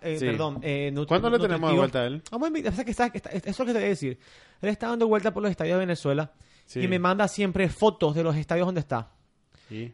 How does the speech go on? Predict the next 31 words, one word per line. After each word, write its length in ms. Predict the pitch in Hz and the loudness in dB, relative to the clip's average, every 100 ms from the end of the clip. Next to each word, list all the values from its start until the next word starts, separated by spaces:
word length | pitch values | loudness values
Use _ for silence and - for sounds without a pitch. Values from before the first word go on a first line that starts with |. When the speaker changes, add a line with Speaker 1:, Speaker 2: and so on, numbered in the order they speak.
| - | -6
Speaker 1:
Me 100 | 170 | -2
mandó 260 | 170 170 | 0 2
fotos 340 | 175 214 - 208 | 2 0 2 0
de 40 | |
este 160 | 185 196 | 0 -4
estadio, 480 | - 160 156 165 147 | 0 2 4 2 0
déjame 320 | 147 160 160 | -4 -4 -4
decirte 320 | - 147 160 | -6 -6 -4
el 80 | 147 | -4
nombre, 280 | 135 139 143 | -4 -4 -6
está 180 | 135 127 | -6 -4
por 140 | 143 | -4
acá. 360 | 127 127 135 _ _ _ _ _ _ _ _ | -2 -4 -4 _ _ _ _ _ _ _ _
Eh, 520 | 160 156 160 156 151 - | 2 4 4 4 0 -4
se 220 | - 175 | -8 -2
llama 380 | 165 180 202 - | 0 2 0 -4
el 340 | - - 170 147 | -8 -2 -2 0
José 360 | 180 185 - | -2 -2 0
Alberto 480 | 180 170 202 226 214 | 0 0 0 0 2
Pérez, 500 | 175 165 180 180 - _ _ _ _ _ _ | 4 4 2 -4 -14 _ _ _ _ _ _
queda 300 | 170 170 180 | 0 2 2
en 180 | 175 156 | 0 0
Va-, 160 | 151 - | -2 0
eh, 640 | 160 156 147 143 139 - _ | -2 0 -2 -4 -6 -10 _
queda 360 | - 156 165 165 | -2 0 0 -4
en, 960 | 165 170 180 185 185 180 180 175 170 - | -4 -4 -4 -6 -6 -6 -6 -8 -8 -6
en 120 | 151 | -2
Valera 400 | 143 143 165 185 | 0 2 2 2
y 60 | 180 | 2
le 120 | 160 | 0
dicen 460 | 160 - 180 175 | 0 -2 -4 -6